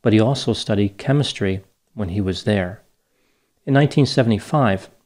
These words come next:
he was arrested after operating a methamphetamine lab and selling the drug. He served two and a half years in federal prison. At some point, George married a woman named Diana Carr,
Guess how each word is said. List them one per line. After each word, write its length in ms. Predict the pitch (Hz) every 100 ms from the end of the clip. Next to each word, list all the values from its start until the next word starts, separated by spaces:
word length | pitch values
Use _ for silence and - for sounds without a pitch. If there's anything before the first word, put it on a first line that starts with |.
| _
he 60 | -
was 160 | 113
arrested 480 | 117 113 156 - 113
after 320 | - 110 -
operating 540 | 120 113 - 113 107 113
a 100 | 107
methamphetamine 1040 | 101 113 - 110 98 - 151 180 110 95
lab 340 | 90 85 92 - _ _ _ _ _
and 420 | 113 113 107 107
selling 380 | - 123 107 98
the 80 | 90
drug. 460 | 85 113 90 92 - _ _ _
He 140 | -
served 320 | 135 - 120 -
two 100 | 131
and 80 |
a 60 | 107
half 240 | 101 98
years 300 | 117 113 113
in 80 | 107
federal 320 | 92 104 101
prison. 560 | 95 - 120 104 202 151 _ _ _ _ _ _ -
At 120 | 143
some 240 | - 180
point, 340 | 185 - 104 - _ _ _ _
George 360 | - 147 156 -
married 260 | 123 120
a 40 | 113
woman 340 | 110 110 107
named 320 | 101 98 95 -
Diana 480 | - 98 101 117 110
Carr, 460 | - - 104 -